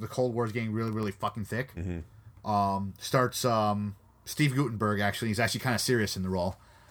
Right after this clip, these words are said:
Speaker 1: Um, but it shows, like, the disaster, the aftermath, people dying of radiation poisoning. Um, and it just does a really good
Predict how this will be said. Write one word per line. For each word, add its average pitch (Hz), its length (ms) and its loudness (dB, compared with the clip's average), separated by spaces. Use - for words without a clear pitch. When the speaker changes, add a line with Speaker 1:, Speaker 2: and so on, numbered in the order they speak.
Speaker 1:
Um, 107 440 2
but 156 100 8
it 156 100 8
shows, 180 320 10
like, 151 100 4
the 131 80 -6
disaster, 117 720 4
the 135 140 2
aftermath, 147 680 2
people 135 260 0
dying 120 340 6
of 117 80 4
radiation 120 420 4
poisoning. 131 540 4
Um, 98 480 0
and 143 160 8
it 131 100 4
just 147 280 2
does 151 240 10
a 131 60 6
really 135 680 6
good 123 420 8